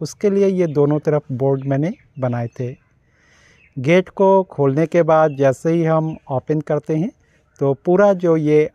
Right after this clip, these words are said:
आंगन है हमारा सामने आता है। आंगन के दोनों साइड में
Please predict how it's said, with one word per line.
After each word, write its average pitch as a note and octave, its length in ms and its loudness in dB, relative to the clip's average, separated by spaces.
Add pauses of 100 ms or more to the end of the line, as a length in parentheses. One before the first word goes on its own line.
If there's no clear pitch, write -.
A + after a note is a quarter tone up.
आंगन C#3 340 -2
है D#3 100 0
हमारा C3 380 -2 (280)
सामने C3+ 520 -6 (500)
आता B2 320 -8
है। A#2+ 220 -10 (920)
आंगन E3 360 0
के A3+ 280 4
दोनों E3 420 0
साइड D#3 460 0
में E3+ 320 -2